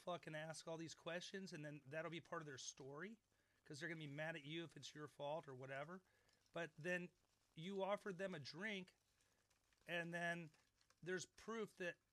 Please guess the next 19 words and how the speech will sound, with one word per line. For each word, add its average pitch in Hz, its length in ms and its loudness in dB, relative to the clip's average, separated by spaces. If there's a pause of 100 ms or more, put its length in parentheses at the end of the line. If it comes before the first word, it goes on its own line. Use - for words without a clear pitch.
then 190 180 2
they 196 80 2
can't 190 320 2 (760)
say 196 300 4
that 160 220 0
you 175 220 2
weren't, 180 240 -2 (380)
they 165 120 -6
can't 202 360 0
prove 208 400 0
that 165 140 0 (180)
the 170 80 -4
drinking 170 500 -4
happened 160 360 -2
before 165 300 -4
the 160 160 -2
accident. 156 480 0 (3250)
Get 165 100 -2
it? 196 120 -2